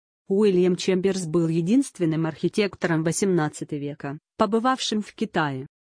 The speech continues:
Композиционным центром ансамбля должен был стать восьмиугольный павильон-обсерватория, проект которого до мельчайших декоративных деталей фасада был заимствован из гравированного изображения китайской пагоды,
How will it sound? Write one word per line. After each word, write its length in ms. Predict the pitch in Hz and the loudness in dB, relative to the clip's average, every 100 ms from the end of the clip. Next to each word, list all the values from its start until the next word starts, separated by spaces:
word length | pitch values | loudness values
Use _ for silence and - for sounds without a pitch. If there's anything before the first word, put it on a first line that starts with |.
| _ | _
Композиционным 920 | 180 175 196 190 185 220 202 175 175 | -4 0 0 0 -2 2 4 4 2
центром 460 | - 185 170 170 165 | 2 0 2 0 0
ансамбля 520 | 170 - 175 160 175 | 0 0 0 2 2
должен 420 | 165 180 170 165 | 2 2 2 0
был 140 | 165 180 | 0 -4
стать 320 | - 180 160 | 0 -2 0
восьмиугольный 840 | 180 - 190 196 180 180 143 143 | -6 0 2 2 2 2 2 -2
павильон-обсерватория, 1500 | 147 160 156 185 262 214 202 - 180 170 - 247 247 151 143 - _ | -2 -2 0 0 2 0 -2 -6 -4 -4 0 2 2 0 -4 -12 _
проект 440 | 185 180 180 - | 2 4 2 0
которого 460 | 185 - 190 175 170 | -2 0 2 2 2
до 120 | 180 | 2
мельчайших 640 | 185 170 - 151 - 175 | 2 0 -2 -2 -2 -2
декоративных 720 | 156 165 175 170 - 170 160 | -2 -2 -2 0 0 2 2
деталей 420 | 165 185 165 151 | 0 0 2 0
фасада 480 | 156 170 - 175 165 | -2 -4 -2 0 0
был 180 | 160 156 | 0 0
заимствован 680 | 151 147 196 196 196 180 175 | 0 2 2 0 -2 2 2
из 120 | 165 | 2
гравированного 640 | 185 185 175 160 160 156 | -2 0 0 2 0 0
изображения 840 | 156 175 175 170 175 185 254 233 165 | 0 0 0 0 0 2 2 2 2
китайской 580 | 175 175 165 156 - 180 | -2 0 -2 -2 -4 -2
пагоды, 640 | 185 165 147 135 127 127 | 0 -2 -2 -6 -8 -10